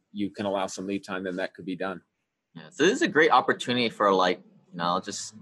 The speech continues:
Speaker 2: one of our, our common characters of Simple Passive Cash Flow group is, you know, you're a tech worker out in the Bay Area, you make over two hundred grand a year, you're pretty busy. So you're, yeah, you're investing in passive investments like syndications,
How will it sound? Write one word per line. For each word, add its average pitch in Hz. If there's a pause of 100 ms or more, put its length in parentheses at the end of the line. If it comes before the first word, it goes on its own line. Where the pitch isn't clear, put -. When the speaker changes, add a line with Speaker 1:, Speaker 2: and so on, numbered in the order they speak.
(140)
Speaker 2:
one 95
of 113
our, 101
our 92
common 113
characters 113
of 113
Simple 107
Passive 104
Cash 107
Flow 90 (300)
group 98
is, 87
you 80
know, 82
you're 82
a 85
tech -
worker 104
out 98
in 92
the 92
Bay 92
Area, 107 (580)
you 92
make 95
over 92
two -
hundred 98
grand 92
a 87
year, 95
you're 82
pretty 90
busy. 90
So -
you're, 104
yeah, 180
you're 98
investing 107
in 98
passive 98
investments 95
like 87
syndications, -